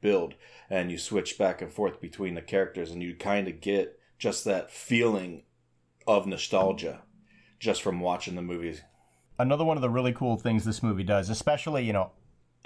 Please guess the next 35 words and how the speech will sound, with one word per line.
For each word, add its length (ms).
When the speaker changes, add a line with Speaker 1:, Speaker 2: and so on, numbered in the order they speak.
Speaker 2:
for 80
someone 320
like 200
me 220
who's 260
really 200
familiar 840
with 180
the 220
era 500
of 100
Hollywood 460
that 100
this 160
film 240
is 80
trying 220
to 60
capture, 540
there 180
are 60
so 440
many 640
little 300
nods 560
and 80
allusions 520
and 120
Easter 420
eggs 260
that 180
you 80
wouldn't 240
otherwise 480
get. 320